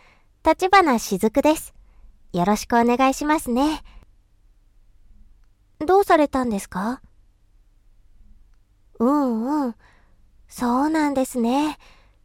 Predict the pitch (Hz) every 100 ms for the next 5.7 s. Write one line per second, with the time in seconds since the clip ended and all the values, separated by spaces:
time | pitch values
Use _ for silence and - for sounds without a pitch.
0 | - - 185 202 220 220 226 - 226 220
1 | 233 226 - - _ - 170 - 226 233
2 | 226 - 311 320 - _ - 427 415 302
3 | 311 294 254 - 226 294 - 330 285 233
4 | - - - _ _ - 381 403 403 403
5 | - _ - 440 453 381